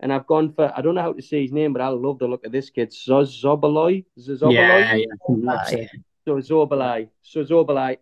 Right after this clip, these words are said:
Speaker 1: I just love his profile. He's like a, like almost the size of Kuvalevsky. He's like six foot odd. He's like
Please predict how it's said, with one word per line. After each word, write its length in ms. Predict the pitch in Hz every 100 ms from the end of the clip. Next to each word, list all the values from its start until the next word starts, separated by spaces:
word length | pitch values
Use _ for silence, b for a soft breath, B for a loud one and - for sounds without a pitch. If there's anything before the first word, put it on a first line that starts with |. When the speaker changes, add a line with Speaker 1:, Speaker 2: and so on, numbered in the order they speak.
| -
Speaker 1:
I 80 |
just 240 | 131 165 -
love 260 | 139 160
his 140 | 147 147
profile. 640 | - 147 139 - 139 135
He's 140 | 123 123
like 160 | 123 117 _ _ _ _ _
a, 40 | - -
like 160 | 131
almost 420 | 151 160 143 - _ _ _
the 100 | 127
size 360 | - 143 143 127
of 80 | 123
Kuvalevsky. 500 | 135 123 127 127 -
He's 160 | 127 110
like 140 | 107
six 280 | - 165 -
foot 180 | 190 147
odd. 220 | 135 131
He's 180 | 120 110
like 160 | 110